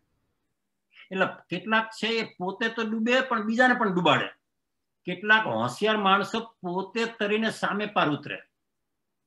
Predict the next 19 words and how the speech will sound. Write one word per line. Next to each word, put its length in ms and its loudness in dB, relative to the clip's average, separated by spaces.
ભલે 260 0
બીજાને 360 2
ના 200 2
તરા 520 2
પણ 120 -2
પોતે 420 -6
તો 140 -2
ઉતરે, 180 -2
પણ, 200 -6
પણ 480 4
સાથે 300 -6
સાથે 140 -6
એવા 420 0
અમુક 180 0
હોશિયાર 440 -2
જેવા 220 -2
જીવો 240 -4
હોય 140 0
છે 140 -6